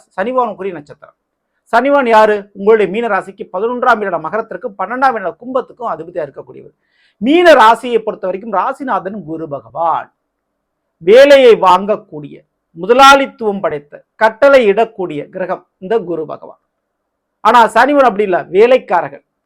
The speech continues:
களத்துல இறங்கி வேலை பார்க்கக்கூடிய ஒரு கிரகம். அப்போ, இந்த உத்திரட்டாதி நட்சத்திரக்காரங்க முதலாளியாகவே இருந்தாலும் தொழிலாளிக்கு சரிசமமாக இறங்கி நின்று சில வேலைகளை பார்ப்பார்கள்.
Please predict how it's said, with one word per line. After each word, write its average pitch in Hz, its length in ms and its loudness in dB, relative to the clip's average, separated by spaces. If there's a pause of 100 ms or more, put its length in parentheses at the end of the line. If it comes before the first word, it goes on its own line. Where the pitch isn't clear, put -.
(120)
களத்துல 247 400 2
இறங்கி 240 260 0
வேலை 254 360 2
பார்க்கக்கூடிய 190 480 -2
ஒரு - 60 -10
கிரகம். - 300 -20 (720)
அப்போ, 233 240 0
இந்த 202 120 -2
உத்திரட்டாதி 277 460 -4
நட்சத்திரக்காரங்க 165 760 -8 (120)
முதலாளியாகவே 240 960 4
இருந்தாலும் 143 640 -8 (600)
தொழிலாளிக்கு 247 720 0
சரிசமமாக 175 840 -10
இறங்கி 220 460 -2
நின்று 190 320 -10
சில - 220 -10
வேலைகளை 226 560 2
பார்ப்பார்கள். 147 720 -14